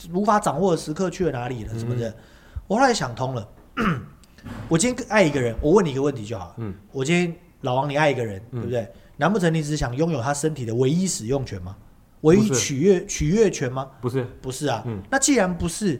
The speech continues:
Speaker 1: 如果他真的很真挚的告诉你说他想去做这件事，
Speaker 2: 嗯。
Speaker 1: 哪怕就像是约做剧团，而且他保证告诉你他没有情感问题，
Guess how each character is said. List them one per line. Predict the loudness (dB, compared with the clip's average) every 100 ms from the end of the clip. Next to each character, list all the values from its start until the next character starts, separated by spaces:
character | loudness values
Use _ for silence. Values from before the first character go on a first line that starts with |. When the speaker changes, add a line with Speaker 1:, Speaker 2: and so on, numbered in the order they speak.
| -8 0
Speaker 1:
如 | 0
果 |
他 | 2
真 | 0 0
的 |
很 | 0 -2
真 | 2 4 4
挚 | -2 0
的 | 4
告 | 4 2
诉 | -2
你 | -4
说 | -6
他 | -2 0 0
想 | 0
去 | -2
做 | 0 0
这 | 0 -2
件 | -2 -4
事， | -8 -10 -10
Speaker 2:
嗯。 | -8 -8 -2
Speaker 1:
哪 | 4 6
怕 | 6 4
就 | 2
像 | 0 0
是 | -4 -8 -14 -2
约 | 2 2
做 | 2 0
剧 | 0 -4
团， | -6 -8 2
而 | 2
且 |
他 | 2
保 | 2 2 4
证 | 4 6
告 | 4 4
诉 | 2
你 | -2 -4
他 | -4
没 | 0 0
有 | 0 -2
情 | -4 -6 0
感 | 0 0
问 | -6
题， | -8